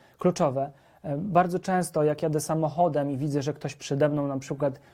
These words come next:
nie rusza na zielonym świetle, to prawdopodobieństwo, że akurat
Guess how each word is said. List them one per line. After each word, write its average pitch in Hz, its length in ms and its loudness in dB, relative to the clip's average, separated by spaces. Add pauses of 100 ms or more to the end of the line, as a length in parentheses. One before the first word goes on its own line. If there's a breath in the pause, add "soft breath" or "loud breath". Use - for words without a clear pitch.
(100)
nie 160 380 2
rusza 151 560 0
na 151 140 0
zielonym 151 380 2
świetle, 147 520 0 (420 soft breath)
to 180 340 4
prawdopodobieństwo, 170 1000 0
że 160 120 2
akurat 160 380 0